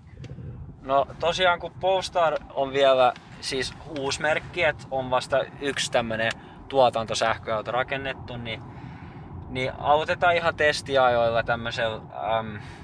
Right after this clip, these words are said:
markkinoinnilla, että, että käydään liikkeelle. Tota, sen enemmän en tiedä <laughs> itse, että miten, tota,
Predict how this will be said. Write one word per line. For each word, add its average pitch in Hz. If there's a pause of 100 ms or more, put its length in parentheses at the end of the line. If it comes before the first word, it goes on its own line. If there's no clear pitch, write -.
(120)
markkinoinnilla, 120 (220)
että, 107 (880)
että -
käydään 107
liikkeelle. 101 (640)
Tota, 113 (640)
sen 185
enemmän 143
en 120
tiedä 120 (140)
<laughs> -
itse, 151
että 123 (360)
miten, 113
tota, 107